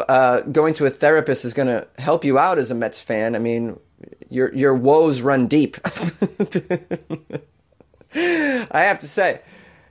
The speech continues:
Uh, yeah, I don't, I don't mean to make fun of Mets fans. You know, as a Red Sox fan, you know, you, you, we have a history. You, you beat us in the nineteen eighty-six World Series, which was your last World Series win.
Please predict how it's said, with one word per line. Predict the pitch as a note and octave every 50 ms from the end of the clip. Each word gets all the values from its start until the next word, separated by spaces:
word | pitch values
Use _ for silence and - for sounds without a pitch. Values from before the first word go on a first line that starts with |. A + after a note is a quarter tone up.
| - -
Uh, | -
yeah, | A3 D3 G3+ G#3+ - -
I | G#3 A#3
don't, | C4 B3 G#3+
I | B3
don't | C4 C#4
mean | C#4+ C4+
to | B3
make | G#3+ G3+ -
fun | - G3+ F3+
of | D#3
Mets | D3+ D#3 D3+ D3+ -
fans. | - D3+ C#3 D3 E3+ F#3+ F3+
You | E3
know, | D#3
as | A2+ D3 C#3
a | D3
Red | C#3 D#3+ D#3 D3
Sox | D#3 E3+ D3 C#3+ C#3+ -
fan, | - C#3+ C3+ C#3 D3 E3 D#3
you | D3
know, | C#3+ C#3
you, | C3 B2+ B2+ C#3
you, | - - C3+ C3+ C3 A#2+ - _ _ _ _ _ _ _ _ _ _ _ - - G#1 - - - - C3+
we | D3
have | D3+ C3
a | D3
history. | D3 G3+ G#3+ - - F3 E3 E3+ F#3
You, | G3 D#3+ D3
you | - - D3 C#3
beat | B2+ - D3 D3+
us | D3+ D3 D3
in | C#3+ C#3
the | C3+
nineteen | C3 C3+ C3+ C3 - C#3+
eighty-six | C#3 C3+ C3+ C3 - D3 C3+ -
World | C3 C3 B2+ A#2
Series, | - - C3 C3 D3 C#3+
which | C#3+ C#3 C3+
was | C3 B2 G#2+
your | B2 B2
last | B2 B2+ B2+ C#3 D3 -
World | C3 B2+ A#2+ A#2+
Series | - - C3 B2+ A#2+ A2+ A2+
win. | A2+ A#2+ C3 C#3+ C3 B2+ B2+ C#3+